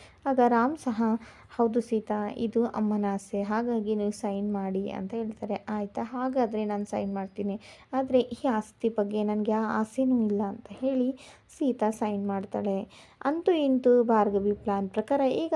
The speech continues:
ಆಸ್ತಿ ಅಂತೂ ಸೀತಾಳ ಪಾಲಾಯ್ತು. ಹಾಗೆ ಸೀತಾ ಮತ್ತು ರಾಮನ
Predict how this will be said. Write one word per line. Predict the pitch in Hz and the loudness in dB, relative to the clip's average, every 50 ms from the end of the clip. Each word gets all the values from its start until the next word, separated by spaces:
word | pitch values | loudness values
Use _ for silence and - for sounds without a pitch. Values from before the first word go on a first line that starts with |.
| 269 - - | 0 2 2
ಆಸ್ತಿ | 240 240 247 247 - - - 254 | 2 2 0 0 -2 0 2 2
ಅಂತೂ | 233 214 208 202 - 226 | 2 2 0 0 0 0
ಸೀತಾಳ | 247 - - 247 226 226 214 208 214 240 | 0 0 -2 -4 -2 0 0 2 2 2
ಪಾಲಾಯ್ತು. | 269 - 294 254 220 202 220 226 214 202 202 202 - - 214 208 202 - - - - - - - - - | 2 2 2 2 4 2 2 0 0 -2 -2 -2 0 0 2 2 0 -2 -6 -14 -20 -20 -20 -20 -10 -4
ಹಾಗೆ | - 302 302 285 247 - - 233 | 0 0 0 2 0 0 0 -2
ಸೀತಾ | 226 233 - 285 349 381 - 392 349 339 339 | -2 -2 -2 -2 -2 2 2 4 4 4 2
ಮತ್ತು | 330 285 262 262 - 262 254 | 0 -2 -2 0 2 4 4
ರಾಮನ | 247 240 226 214 208 208 208 208 208 | 4 4 2 2 2 0 0 0 0